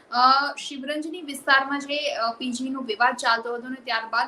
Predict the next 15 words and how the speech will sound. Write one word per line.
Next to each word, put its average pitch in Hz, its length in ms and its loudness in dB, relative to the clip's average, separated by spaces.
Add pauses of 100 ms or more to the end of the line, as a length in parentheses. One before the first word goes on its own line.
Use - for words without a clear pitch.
(120)
કોર્ટે 285 240 -6
અવલોકન 247 460 -6
કર્યું 262 440 -8
કે 311 100 -14
પ્રોપર્ટીમાં 294 720 -2
કોણ 285 180 0
અને 262 180 -6
કયા 226 340 0
વિસ્તારમાં 247 520 -4
રહેતા 240 380 -2
લોકો 226 340 -12
કોણ 320 320 -2
છે 269 220 -8
તેની 262 260 -12
જાણ 240 300 0